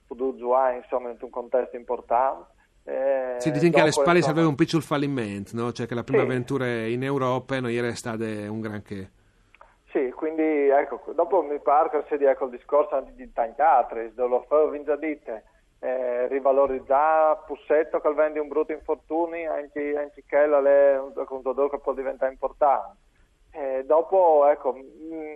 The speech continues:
Speaker 1: sì, ti dico, non sei preoccupato per le mancanze di De Paul, ma anche, insomma, anche su altri ruoli,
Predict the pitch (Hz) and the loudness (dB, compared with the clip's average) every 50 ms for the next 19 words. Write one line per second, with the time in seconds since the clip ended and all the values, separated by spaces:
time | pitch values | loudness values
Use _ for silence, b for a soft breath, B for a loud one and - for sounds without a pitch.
0 | 143 _ - - _ _ - 175 - - 151 147 185 180 151 - _ _ _ _ | -16 _ -20 -20 _ _ -8 -8 -6 -6 -8 -4 -2 -4 -4 -4 _ _ _ _
1 | 151 160 - - 196 190 185 - - _ _ - 180 190 185 - 165 - - 196 | -14 -12 -4 0 0 0 0 0 -8 _ _ -2 0 0 0 -2 -6 0 2 4
2 | 208 220 226 - - - 190 180 175 180 175 170 165 160 156 - 160 160 165 165 | 4 4 2 0 2 2 4 4 4 2 0 0 -2 -2 0 0 0 0 0 -4
3 | - 160 151 147 139 143 143 147 - - 135 120 117 113 113 131 143 160 175 170 | -6 -8 -8 -6 -2 -2 -2 -2 0 2 2 2 2 0 -2 -2 -2 -2 -2 -2
4 | - 170 151 147 143 143 139 139 135 135 - 160 151 135 131 131 127 127 143 156 | 0 0 2 4 4 2 2 0 -2 -2 -4 -4 -2 -2 -4 -4 -4 -4 -6 -6
5 | 151 - 165 156 - 156 151 151 151 160 156 156 143 151 143 143 143 143 151 156 | -4 -4 -8 -2 2 2 2 2 2 -4 -8 -6 -4 0 4 6 6 6 6 8
6 | 156 156 151 | 6 6 6